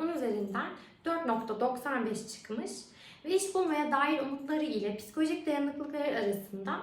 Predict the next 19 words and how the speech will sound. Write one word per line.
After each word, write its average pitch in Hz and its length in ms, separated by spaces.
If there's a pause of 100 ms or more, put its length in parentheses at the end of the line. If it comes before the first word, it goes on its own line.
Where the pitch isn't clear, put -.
olumlu 294 340
yönde 214 300
ilişki 277 380
olduğu 220 400
görülmüştür. - 880 (1400)
Yani 359 320
bireylerin 254 680 (180)
iş - 260
bulmaya 320 400
dair 226 340
umutları 247 520
arttığında 220 560
psikolojik 311 520
dayanıklılık 240 420
ölçek 285 580
puanları 269 460
da - 80
artmaktadır. 208 800 (1800)
Katılımcıların 320 920